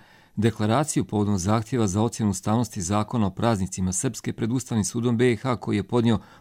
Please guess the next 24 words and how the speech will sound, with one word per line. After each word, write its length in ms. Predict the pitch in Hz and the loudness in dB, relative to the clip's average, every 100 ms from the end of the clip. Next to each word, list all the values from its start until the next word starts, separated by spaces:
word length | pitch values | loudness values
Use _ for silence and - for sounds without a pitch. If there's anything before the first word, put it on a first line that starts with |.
| _ | _
bošnjački 560 | 104 107 120 95 - 92 | 0 0 0 -2 -4 -8
član 280 | - 110 | -2 -2
predsjedništva 520 | 92 110 - 107 - 101 | 0 -2 0 -4 -4 -2
B 120 | 104 | -2
I 40 | |
H 160 | 92 110 | -2 -4
Bakir 340 | 92 92 101 | -2 -4 -4
Izetbegović. 720 | 90 95 90 107 104 98 - - - - - - _ | -4 -2 0 2 2 0 -2 -8 -20 -20 -20 -20 _
Za 160 | 95 117 | 0 0
deklaraciju 560 | 120 127 131 147 151 | 2 0 0 0 -2
su 140 | - 120 | -4 -2
glasala 400 | 143 135 135 113 | 0 0 -2 -2
šezdeset 500 | - 107 127 131 - | -2 -2 -2 -4 0
tri 160 | 143 | 0
srpska 360 | 113 135 - 113 | 0 -4 -4 -6
poslanika, 600 | - 123 - 147 113 98 | -2 -4 0 0 0 -2
dok 140 | 92 | -6
su 120 | - | -6
protiv 300 | 92 107 - | -4 -4 -2
bila 160 | 98 113 | 0 0
tri 220 | - 131 | 0 -2
poslanika 640 | - 113 110 123 107 107 95 | 0 -2 0 -2 -2 -4 -4
koalicije 500 | 107 98 95 - 98 | -2 -2 -2 -4 0
Domovina. 480 | 107 113 104 107 | 4 6 6 4